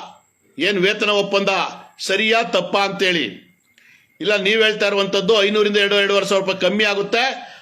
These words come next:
ಅವತ್ತಿನ ಒಪ್ಪಂದದ್ದು ಕರೆಕ್ಟ್ ಆಗಿತ್ತು, ಇವ್ರು ಮಾಡ್ಕೊ ಬಂದಿರೋದು ತಪ್ಪು ಅಂತ ಹೇಳಿದ್ರಿ. ಆಗ ನೀವೇನ್ ಮಾಡಿದ್ರಿ? ಇಲ್ಲ, ಇಲ್ಲ, ನಾವ್ ಹೇಳಿದ್ದೆ ಸರಿ ಅನ್ನುವಂತ ವಾದ ಮಾಡಿ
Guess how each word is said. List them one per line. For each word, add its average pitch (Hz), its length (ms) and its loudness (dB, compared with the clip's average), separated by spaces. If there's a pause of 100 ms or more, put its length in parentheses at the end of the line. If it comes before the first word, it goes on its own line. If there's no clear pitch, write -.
(140)
ಅವತ್ತಿನ 185 320 2
ಒಪ್ಪಂದದ್ದು 208 600 2
ಕರೆಕ್ಟ್ 180 320 -2
ಆಗಿತ್ತು, 220 320 2
ಇವ್ರು 220 220 2
ಮಾಡ್ಕೊ 214 340 0
ಬಂದಿರೋದು 220 340 0
ತಪ್ಪು 208 320 0
ಅಂತ 214 180 -2
ಹೇಳಿದ್ರಿ. 190 640 -2 (200)
ಆಗ 160 200 -4
ನೀವೇನ್ 190 360 0
ಮಾಡಿದ್ರಿ? 202 600 0 (1200)
ಇಲ್ಲ, 180 160 -2
ಇಲ್ಲ, 196 200 2 (560)
ನಾವ್ 180 240 0
ಹೇಳಿದ್ದೆ 202 300 2
ಸರಿ 190 220 2
ಅನ್ನುವಂತ 196 280 0
ವಾದ 175 280 2
ಮಾಡಿ 196 600 0